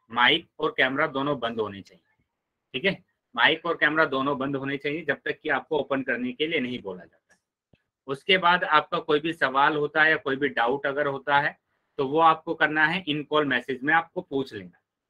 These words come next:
In call message में आप पूछ लेंगे। कैसे जाएंगे? तीन बिंदु पर click करना है,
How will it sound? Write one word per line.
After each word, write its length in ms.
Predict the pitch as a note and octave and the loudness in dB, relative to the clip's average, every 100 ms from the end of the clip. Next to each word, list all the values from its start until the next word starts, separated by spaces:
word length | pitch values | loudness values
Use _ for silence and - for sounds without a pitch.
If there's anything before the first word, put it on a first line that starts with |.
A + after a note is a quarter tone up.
| _ _ _ _ _ | _ _ _ _ _
In 140 | C3 D3 | -4 -4
call 240 | D#3+ E3 | -2 0
message 300 | D3+ C#3+ D3 | 0 -2 -4
में 100 | D3+ | -2
आप 120 | C#3+ - | -2 -2
पूछ 200 | G#2+ A2+ | -6 -6
लेंगे। 280 | B2 B2+ - | -6 -4 -6
कैसे 340 | - B2 D3+ | -2 -2 0
जाएंगे? 260 | D3 C#3+ E3+ | 0 0 -2
तीन 240 | E3+ D3+ | -6 -6
बिंदु 240 | C#3+ C#3+ D3 | -4 -2 0
पर 140 | C#3+ | -2
click 300 | - A#2 B2 | -4 -8 -6
करना 280 | D3 C#3+ D#3 | -4 -2 0
है, 120 | D#3+ | -2